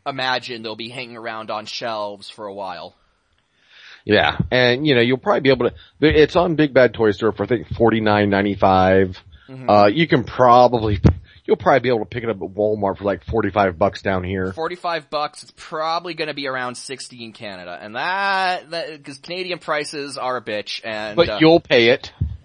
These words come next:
Speaker 1: For Jetfire, yes, I'll pay it.
Speaker 2: Yeah,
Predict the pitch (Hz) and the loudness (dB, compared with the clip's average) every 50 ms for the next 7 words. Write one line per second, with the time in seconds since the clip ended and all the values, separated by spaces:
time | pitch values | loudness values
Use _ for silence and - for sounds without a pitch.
0 | _ _ _ _ _ _ _ _ - 185 185 170 - - 226 220 - - - 226 | _ _ _ _ _ _ _ _ -2 -2 -2 -2 0 0 0 0 0 -2 0 0
1 | 208 202 190 180 170 139 127 117 98 95 - - 110 101 - - 92 82 80 64 | 2 2 2 0 -2 -2 -4 -6 -6 -8 -10 -10 -10 -10 -10 -12 -14 -14 -14 -16
2 | - _ _ _ _ _ _ _ _ 131 95 - | -20 _ _ _ _ _ _ _ _ -2 -2 -2